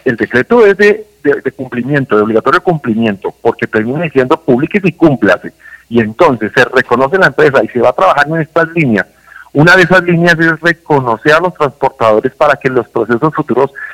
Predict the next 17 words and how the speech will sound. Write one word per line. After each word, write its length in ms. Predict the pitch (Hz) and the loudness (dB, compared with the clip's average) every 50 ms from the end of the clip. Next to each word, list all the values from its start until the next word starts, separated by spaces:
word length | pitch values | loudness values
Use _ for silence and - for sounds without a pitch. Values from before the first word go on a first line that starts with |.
| - _ _ - | -20 _ _ 0
sean 220 | 147 143 143 156 | 0 2 4 4
incluidos 600 | 160 165 160 - 139 123 113 113 120 131 135 - | 2 2 0 -4 -4 -2 0 0 2 0 0 2
ellos 320 | 156 143 135 143 143 139 - _ | 0 0 2 0 -2 -2 -4 _
prioritariamente 1040 | - 160 147 143 135 127 120 117 110 - - 120 113 131 139 143 143 135 - 151 143 | 0 2 2 4 4 2 2 0 -4 -2 -2 -2 0 0 0 0 -2 -4 -4 -6 -2
para 240 | - 139 135 127 120 | 0 0 2 2 2
la 120 | 117 113 | 2 2
operación, 580 | 110 - 113 110 104 98 - - 110 101 87 - _ _ - _ _ _ | 2 2 0 0 0 -2 -2 -4 -6 -6 -6 -8 _ _ -20 _ _ _
tanto 540 | 139 127 113 110 - - 117 110 - - _ _ - | -2 -2 -2 -2 -2 0 0 0 0 -4 _ _ -2
del 180 | 123 113 110 | 0 2 2
S 260 | 151 165 - - 185 | 2 2 2 2 2
I 120 | 190 185 170 | 2 2 2
T 100 | - 196 180 | 0 -2 2
P 260 | - 208 220 208 - _ | 2 2 2 2 -2 _
como 260 | - 139 123 117 113 110 | -4 -4 -2 -2 -4 -4
de 80 | 113 | -4
la 120 | 110 110 107 | -2 -2 -4
alimentación. 640 | 101 104 110 110 101 90 - - - - 92 - | -4 -2 -4 -4 -4 -2 -6 -6 -6 -6 -10 -10